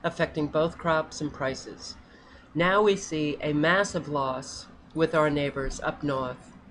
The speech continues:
up north in Canada. David Schuett runs Schuett's Saugeen Honey near Elwood, Ottawa, Canada,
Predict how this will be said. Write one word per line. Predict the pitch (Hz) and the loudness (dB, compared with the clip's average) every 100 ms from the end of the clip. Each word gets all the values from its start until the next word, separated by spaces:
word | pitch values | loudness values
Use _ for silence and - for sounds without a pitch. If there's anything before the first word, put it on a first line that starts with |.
| - - | -8 -4
up | 165 156 | -2 0
north | 151 131 - | 0 0 -4
in | 156 143 | -4 -4
Canada. | 139 131 120 120 - - - - - - - - - 131 | -4 -8 -8 -14 -18 -20 -20 -20 -20 -20 -20 -20 -20 -2
David | 175 185 185 - | 0 2 0 -4
Schuett | - 214 160 156 156 | 0 4 4 2 2
runs | 160 160 156 - | 2 2 0 -4
Schuett's | - 175 170 170 - - - - - - - - | -6 -2 -2 -2 -6 -16 -18 -20 -20 -20 -20 -18
Saugeen | - 180 160 131 160 160 156 156 156 - - | -4 2 2 2 -2 0 0 -2 -4 -10 -10
Honey | 147 170 170 175 170 | -2 0 2 0 0
near | 156 156 147 143 | 0 2 2 0
Elwood, | 156 156 151 156 156 - - - | 2 2 2 0 -2 -6 -16 -4
Ottawa, | 156 151 135 143 143 - | 0 2 0 -2 -6 -10
Canada, | 156 147 139 131 | -6 -4 -4 -6